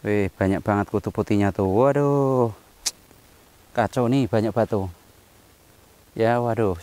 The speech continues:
kacau. Ini punya teman siapa yang punya seperti ini, cepet atasi dengan, eh, curakron ini. Ya, yang sudah-sudah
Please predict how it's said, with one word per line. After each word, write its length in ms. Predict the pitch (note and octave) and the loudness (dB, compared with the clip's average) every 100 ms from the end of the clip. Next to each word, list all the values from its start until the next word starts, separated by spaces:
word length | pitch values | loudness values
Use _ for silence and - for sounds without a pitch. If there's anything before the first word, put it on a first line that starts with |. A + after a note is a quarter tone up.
| - | -10
kacau. 340 | G2+ G2 A#2 A2 | -8 -2 2 2
Ini 140 | C3+ | 2
punya 220 | B2 B2 A#2 | 2 2 2
teman 220 | B2 C3 | 0 2
siapa 260 | B2 A#2 C3 | 2 2 2
yang 160 | B2 | 2
punya 300 | A#2+ A#2+ A#2 | 0 0 0
seperti 380 | A2+ A#2 A#2 A2+ | 0 0 2 4
ini, 240 | G#2 C3+ - - - - - | 4 2 -2 -14 -20 -2 0
cepet 260 | - D3 | 2 2
atasi 460 | - C3 B2+ B2 C3 | 2 2 2 2 0
dengan, 420 | A#2+ B2 B2 A#2+ - - | 4 4 4 0 -6 -4
eh, 360 | G#2+ A2+ A2+ A#2 A2 - - - | 2 2 2 -2 -4 -14 -20 -4
curakron 500 | B2 A#2+ A2 A#2+ G#2+ | 2 2 2 2 2
ini. 240 | G#2+ F#2+ F2 - - - - - - - - | 2 0 -4 -12 -20 -20 -20 -20 -20 -20 -10
Ya, 240 | G2+ A2 C3 - | 0 0 0 0
yang 240 | A2 B2 | 0 2
sudah-sudah 640 | A#2 B2 A2+ A#2 A#2 C3 | 2 2 2 4 4 2